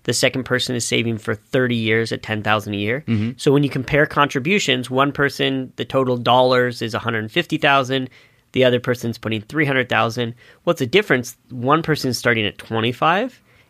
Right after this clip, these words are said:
Speaker 1: and the other person's starting at thirty-five. So what's the outcome? Well, one person ends up saving over one million dollars because of all those years of compounding,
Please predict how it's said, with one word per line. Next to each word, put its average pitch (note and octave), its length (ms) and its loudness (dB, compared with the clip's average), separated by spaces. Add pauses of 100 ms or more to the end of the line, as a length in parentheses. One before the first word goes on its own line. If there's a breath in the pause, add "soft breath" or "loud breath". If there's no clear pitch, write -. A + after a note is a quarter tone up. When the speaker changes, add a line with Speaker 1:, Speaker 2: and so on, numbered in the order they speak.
Speaker 1:
and A#2+ 160 2
the A#2+ 60 6
other A#2 120 2
person's A2+ 360 -4
starting G#2+ 260 -2
at E2+ 80 -8
thirty-five. G2 640 -4 (240 soft breath)
So - 160 -2
what's E3+ 160 4
the B2+ 120 2
outcome? D3 460 0 (400 soft breath)
Well, C3 500 4 (120)
one C#3 280 2
person C#3+ 360 0
ends B2+ 200 2
up B2 120 -6
saving A#2 520 2 (160)
over A#2+ 560 2 (140)
one B2+ 400 0
million B2+ 320 2
dollars A2+ 640 0 (120)
because B2 380 0
of A#2+ 160 -2 (140)
all C3 440 6
those A#2 300 -2
years A#2+ 320 0
of A2 120 -6
compounding, D3+ 720 -4